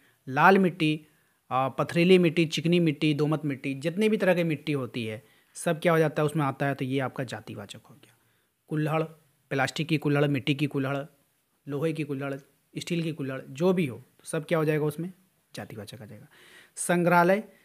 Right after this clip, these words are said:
संग्रहालय में क्या हो जाता है कि संग्रहालय का मतलब आपको समझ में आता है कि उसके अंदर ढेर सारी पुस्तकें रखी होगी, हिंदी की, इंग्लिश की, मैथ की, गणित की, कॉमिक्स होगा, कहानियों की किताबें होगी, नॉवेल होगा। तो इस तरह से क्या हो गया? संग्रहालय भी जातिवाचक हो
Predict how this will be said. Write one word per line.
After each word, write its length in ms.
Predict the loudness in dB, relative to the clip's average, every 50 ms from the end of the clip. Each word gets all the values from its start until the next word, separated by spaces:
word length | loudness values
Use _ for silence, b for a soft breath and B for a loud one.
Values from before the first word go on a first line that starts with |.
| b b -4
संग्रहालय 560 | 0 2 2 4 6 6 6 8 8 8 6
में 120 | 6 4 4
क्या 140 | 6 6 8
हो 100 | 8 8
जाता 320 | 6 4 2 2 2 2
है 100 | 2 2
कि 120 | 0 -4 -4
संग्रहालय 460 | -2 -2 0 0 0 2 2 2 0
का 120 | 0 -2
मतलब 360 | -4 -4 -4 -2 -2 0 0
आपको 200 | 0 -2 0 -2
समझ 280 | -2 -2 0 -2 0 0
में 120 | 0 0 0
आता 180 | 0 0 0
है 40 | -2
कि 120 | -2 -2 -4
उसके 240 | -4 -4 -2 0 0
अंदर 240 | 2 2 2 2 0
ढेर 200 | 0 0 0 -2
सारी 240 | -2 -2 -4 -4
पुस्तकें 440 | -6 -6 -8 -10 -8 -6 -2 0 2
रखी 220 | 2 0 0 0 -2
होगी, 220 | -2 0 -2 -2
हिंदी 300 | -2 -4 -4 -6 -6 -6
की, 180 | -6 -8 -8 -8
इंग्लिश 320 | -8 -8 -8 -10 -10 -10
की, 140 | -10 -12 -10
मैथ 300 | -10 -10 -10 -10 -12 -14 -14
की, 100 | -14 -12
गणित 340 | -12 -10 -8 -10 -10 -10
की, 260 | -12 -12 -10 -10 -10 -12 B B B B B B B
कॉमिक्स 420 | -2 0 2 2 2 0 0 0 0
होगा, 260 | 0 0 0 0 -2
कहानियों 440 | 0 -2 -2 -2 0 0 0 0 0
की 100 | -2 -4
किताबें 440 | -6 -8 -8 -6 -6 -4 -4 -6
होगी, 480 | -6 -6 -8 -12 -12 -12 -12 -12 -12 -14 b b b b -12 -8
नॉवेल 380 | -6 -4 -2 0 0 0 0
होगा। 360 | -2 -4 -6 -6 -6 -6 -6 -8 -10 B B B B B B
तो 80 | -4
इस 140 | -4 -2 0
तरह 180 | 0 2 2 2
से 160 | 0 -2 -4
क्या 180 | -2 -2 -2
हो 80 | 0 0
गया? 120 | -2 -2 -4
संग्रहालय 500 | -4 -6 -8 -8 -8 -8 -8 -8 -8 -8
भी 120 | -8 -8
जातिवाचक 580 | -8 -10 -12 -12 -12 -14 -14 -14 -14 -16 -20 -20
हो 180 | _ _ _